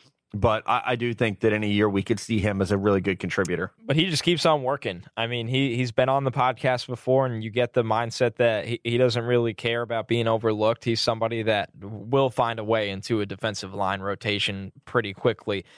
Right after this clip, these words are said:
Speaker 2: On the outside here, edge pass rusher, Christian Miller from Alabama. And it's weird to sit here and go, "Wow, a sleeper, a list of a,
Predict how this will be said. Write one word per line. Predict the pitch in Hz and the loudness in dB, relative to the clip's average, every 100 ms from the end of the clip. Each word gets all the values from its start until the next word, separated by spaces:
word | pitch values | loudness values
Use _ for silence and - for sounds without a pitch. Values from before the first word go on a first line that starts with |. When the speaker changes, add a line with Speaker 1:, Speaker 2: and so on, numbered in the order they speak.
| - - | -20 -2
Speaker 2:
On | 147 165 | 0 2
the | 170 | 2
outside | 156 143 143 131 | 2 2 2 2
here, | 127 131 127 | 4 4 4
edge | 139 135 | 2 0
pass | 139 127 117 | -2 -2 0
rusher, | 135 117 - 120 107 - _ _ _ | 0 0 2 2 0 -8 _ _ _
Christian | - 226 233 - 202 160 | 2 4 4 2 2 4
Miller | 160 156 117 90 | 4 4 2 -2
from | - 156 151 | -4 -4 0
Alabama. | 147 147 139 151 123 | 2 2 2 0 -2
And | 107 | -6
it's | 123 143 | -6 -6
weird | 165 240 240 | 0 2 2
to | |
sit | 180 - 170 | 0 2 4
here | 160 147 | 2 0
and | |
go, | 131 135 | 2 2
"Wow, | 120 170 120 | 4 2 2
a | |
sleeper, | 92 - 143 156 180 180 165 | -2 -8 -2 -2 4 4 6
a | 143 | 4
list | 131 151 190 - - | 4 2 2 -2 -2
of | 139 135 | 2 4
a, | 131 123 | 4 4